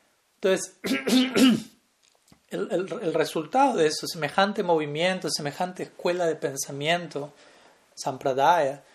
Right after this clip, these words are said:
debe ser una escuela de pensamiento viva. <clears throat> No solamente una escuela de pensamiento, ¿no? Algo que queda de alguna manera quizás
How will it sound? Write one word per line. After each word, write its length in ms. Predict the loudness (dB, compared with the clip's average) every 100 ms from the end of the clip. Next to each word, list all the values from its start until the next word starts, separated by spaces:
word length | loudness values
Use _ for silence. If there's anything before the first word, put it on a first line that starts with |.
| _ _ _
debe 160 | -4 0
ser 160 | 0
una 120 | 0 -4
escuela 340 | 2 6 6
de 80 | 6
pensamiento 920 | 2 -4 -4 -4 -4 -4 -4 -4 -6 _ _ _ -16
viva. 540 | -10 -6 -4 -4 -6 _ _ -20 -4
<clears throat> 760 | -2 -2 4 6 6 2 -10 _ _ _ _ _ _ -20 0
No 160 | 2
solamente 460 | 6 6 6 2 -4
una 80 | -6
escuela 640 | -8 -4 -2 0 -2 -8 _ -20 _ _ _ _
de 60 | -8
pensamiento, 880 | -6 -6 -4 -4 -4 -4 -6 -16 -20 -20
¿no? 300 | -16 -16 -16 _
Algo 260 | -10 -6 -6
que 80 | -4
queda 260 | 0 2
de 60 | 0
alguna 260 | -2 -4
manera 320 | -6 -4 -2 -4
quizás 500 | -4 -2 -2 -2